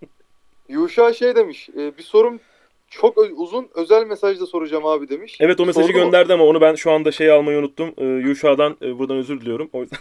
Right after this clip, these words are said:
Speaker 2: <laughs> sen devam et.
Speaker 1: Tamam, bir soru daha sormuş, onu alalım.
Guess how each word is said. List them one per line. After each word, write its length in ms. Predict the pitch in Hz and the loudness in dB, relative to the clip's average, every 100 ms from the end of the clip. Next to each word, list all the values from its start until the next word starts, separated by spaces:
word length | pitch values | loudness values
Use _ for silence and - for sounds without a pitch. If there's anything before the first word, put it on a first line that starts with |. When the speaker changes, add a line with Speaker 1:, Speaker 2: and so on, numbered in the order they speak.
| - | -20
Speaker 2:
<laughs> 180 | - - | -14 -14
sen 260 | - 160 156 | -6 -4 0
devam 240 | 160 123 | 0 0
et. 60 | 160 | 0
Speaker 1:
Tamam, 160 | 165 156 | -2 -2
bir 80 | 220 | 0
soru 240 | 262 262 | 0 2
daha 160 | 247 247 | 2 0
sormuş, 380 | 247 208 226 220 | 2 0 0 -8
onu 140 | 202 | -4
alalım. 320 | 214 170 196 | -4 -4 -10